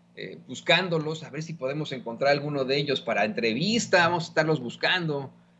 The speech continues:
para que nos, nos, nos hablen de esto. A ver qué, qué opina de esto Kenia López Rabadán,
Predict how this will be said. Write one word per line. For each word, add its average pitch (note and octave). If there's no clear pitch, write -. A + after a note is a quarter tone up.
para -
que G#2
nos, G#2
nos, G#2+
nos A2
hablen C#3
de C#3
esto. D#3+
A C#3+
ver D#3
qué, E3
qué G#3
opina A3+
de G#3+
esto A3
Kenia G3+
López G3
Rabadán, F3+